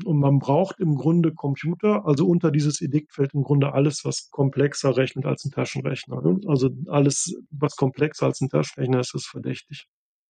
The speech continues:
Das heißt, es gibt auch keine Computer mehr, auch keine primitiven Computer aus unserer heutigen Sicht und insbesondere nichts mehr, was, äh, ein Raumschiff steuern könnte. Man braucht aber ja diese Raumfahrt, um dieses, äh, Sternenreich, äh, am Laufen zu halten.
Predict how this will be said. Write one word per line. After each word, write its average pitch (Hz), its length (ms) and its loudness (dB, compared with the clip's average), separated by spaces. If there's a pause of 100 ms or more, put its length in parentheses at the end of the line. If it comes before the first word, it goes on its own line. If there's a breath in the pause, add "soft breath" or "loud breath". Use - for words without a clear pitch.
(300)
Das 139 80 0
heißt, 156 240 2
es 147 80 -4
gibt 147 220 -2
auch - 160 -6
keine 143 260 0
Computer 143 540 0
mehr, 139 240 2
auch 139 180 -4
keine 131 240 2
primitiven 135 640 0
Computer 131 460 -2
aus 123 180 2
unserer 131 280 -2
heutigen 131 420 0
Sicht 147 240 -2
und 160 160 -6
insbesondere 135 640 2
nichts 151 360 -4
mehr, 143 260 4
was, - 400 -2
äh, 165 140 2
ein 147 180 0
Raumschiff 143 420 0
steuern 131 400 -10
könnte. 131 380 -12 (720)
Man 143 140 2
braucht 165 340 0
aber 139 240 0
ja 127 140 2
diese 127 240 2
Raumfahrt, 151 500 2
um 143 220 2
dieses, 131 600 -2
äh, 151 120 -4
Sternenreich, 139 1000 2
äh, 147 340 -6 (600)
am 147 140 4
Laufen 131 420 2
zu 120 160 -8
halten. 135 460 -6